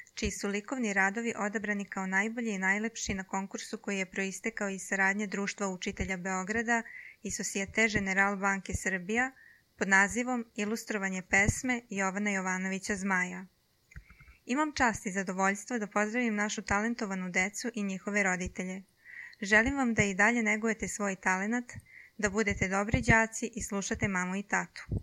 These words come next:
Takođe moram da pohvalim inicijatora i sponzora konkursa, Societe General Banku Srbija, sa kojom partnerstvo traje dugi niz godina. Trudit ćemo se da saradnja bude i u buduće,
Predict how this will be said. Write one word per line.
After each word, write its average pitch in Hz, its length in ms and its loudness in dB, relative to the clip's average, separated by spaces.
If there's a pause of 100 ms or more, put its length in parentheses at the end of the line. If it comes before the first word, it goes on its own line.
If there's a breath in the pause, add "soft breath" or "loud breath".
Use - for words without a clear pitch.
(420 loud breath)
Takođe 277 400 2
moram 240 300 4
da 202 80 0
pohvalim 214 480 0
inicijatora 208 680 0
i 180 80 -4
sponzora 190 500 -2
konkursa, 185 640 -2 (320 loud breath)
Societe 214 540 2
General 202 440 2
Banku 190 360 -2
Srbija, 208 560 0
sa - 160 -8
kojom 196 240 -2
partnerstvo 220 520 0
traje 220 300 2
dugi 233 280 -2
niz 214 220 0
godina. 185 520 -4 (640 loud breath)
Trudit 233 300 2
ćemo 247 220 2
se 220 160 -4
da 196 100 -2
saradnja 208 400 4
bude 214 300 2
i 196 180 -2
u 185 40 -8
buduće, 214 580 -2